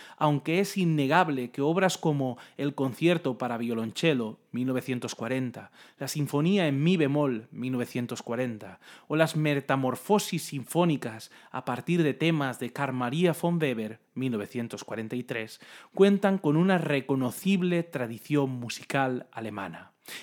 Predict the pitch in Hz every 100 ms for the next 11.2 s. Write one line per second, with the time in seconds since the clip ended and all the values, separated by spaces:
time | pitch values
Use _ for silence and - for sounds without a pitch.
0 | - 165 170 - 143 139 160 165 156 139
1 | - 107 110 _ 110 190 135 123 117 104
2 | - - - - - 175 190 196 180 175
3 | 170 - 151 170 196 202 156 175 190 135
4 | 117 127 160 127 117 - - - - 185
5 | 175 160 156 151 160 147 185 208 196 -
6 | 156 127 170 185 180 170 135 120 131 110
7 | 95 - - _ - 131 165 147 - 117
8 | 107 - 147 139 113 113 - 113 107 95
9 | 135 123 - - _ _ 131 147 127 -
10 | 104 139 135 110 110 135 131 127 139 117
11 | -